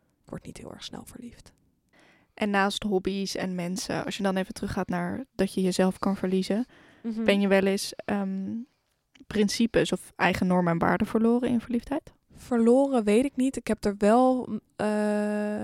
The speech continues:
Speaker 1: ze minder voorop laten staan. Ik ben een tijd met iemand geweest die best wel wat rechtsgeoriënteerder, meer rechtsgeoriënteerd was
Speaker 2: Mhm.
Speaker 1: in politiek. Ik ben zelf vrij links. En op een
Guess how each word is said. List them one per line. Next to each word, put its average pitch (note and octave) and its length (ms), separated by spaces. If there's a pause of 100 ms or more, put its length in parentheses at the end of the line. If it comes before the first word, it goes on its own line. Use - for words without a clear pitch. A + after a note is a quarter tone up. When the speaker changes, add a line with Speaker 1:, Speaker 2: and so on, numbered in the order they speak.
(160)
Speaker 1:
ze G#3+ 140
minder A3 280
voorop G3+ 300
laten F3+ 300
staan. F3+ 420 (340)
Ik G#3 120
ben F3 120
een E3 60
tijd F3 220
met F3+ 140
iemand E3+ 220
geweest E3+ 360
die F3+ 100
best E3+ 240
wel E3+ 220
wat - 380 (760)
rechtsgeoriënteerder, G3 1000 (120)
meer G3 260
rechtsgeoriënteerd G3+ 840
was C4+ 360
Speaker 2:
Mhm. A3+ 340
Speaker 1:
in G#3 120
politiek. F#3+ 500 (640)
Ik - 120
ben - 120
zelf C#3+ 240
vrij D3 260
links. F#3+ 540 (420)
En G#3+ 80
op G#3 60
een G3 60